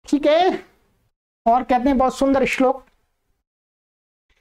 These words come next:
कहते हैं कि अब थोड़ा गद-, एक लाइन आ रही है, राजा कहने लगा, "तत्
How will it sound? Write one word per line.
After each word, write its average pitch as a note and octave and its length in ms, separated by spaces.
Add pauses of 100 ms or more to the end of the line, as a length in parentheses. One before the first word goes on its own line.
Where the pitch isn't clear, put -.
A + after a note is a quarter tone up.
(640)
कहते C#4 240
हैं E4+ 300
कि E4 440 (800)
अब A3+ 280
थोड़ा C4 200
गद-, A#3+ 260
एक C#4 400
लाइन B3+ 260
आ A#3+ 140
रही B3+ 160
है, D4+ 140 (1600)
राजा C#4+ 240
कहने C#4 300
लगा, C4+ 520
"तत् F4+ 520